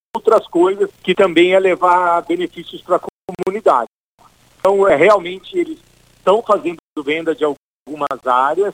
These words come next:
Eu não sei falar pra você precisamente valores, prazos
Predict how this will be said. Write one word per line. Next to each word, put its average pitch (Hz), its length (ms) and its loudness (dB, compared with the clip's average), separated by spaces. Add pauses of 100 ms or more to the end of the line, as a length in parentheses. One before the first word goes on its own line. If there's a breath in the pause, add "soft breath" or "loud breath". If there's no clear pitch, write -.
Eu 165 120 0
não 196 120 -2
sei 185 200 -2
falar 170 280 0
pra 160 120 -4
você 147 400 -6
precisamente 135 800 -2
valores, 156 680 2 (680)
prazos 156 400 2